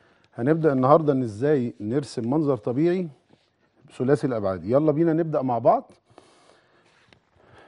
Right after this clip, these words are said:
أول حاجة طبعًا زي ما اتفقنا قبل كده إن إحنا، آه، بناخد خط الأفق. خط الأفق ده هو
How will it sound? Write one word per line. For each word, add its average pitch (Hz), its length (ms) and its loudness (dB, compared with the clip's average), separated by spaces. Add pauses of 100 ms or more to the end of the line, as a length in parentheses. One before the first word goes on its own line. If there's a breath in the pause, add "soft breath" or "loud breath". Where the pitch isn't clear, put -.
(1200 soft breath)
أول 185 260 12
حاجة 196 220 6
طبعًا 196 380 6
زي 170 140 4
ما 190 80 2
اتفقنا 175 440 2
قبل 135 200 -2
كده 208 340 -2 (380 soft breath)
إن 117 160 -2
إحنا، 185 460 -4 (140)
آه، 123 360 -2
بناخد 131 640 -4
خط - 320 -4
الأفق. 135 420 -4 (100)
خط 156 320 -2
الأفق 151 400 -2
ده 175 260 2 (380 soft breath)
هو 175 400 4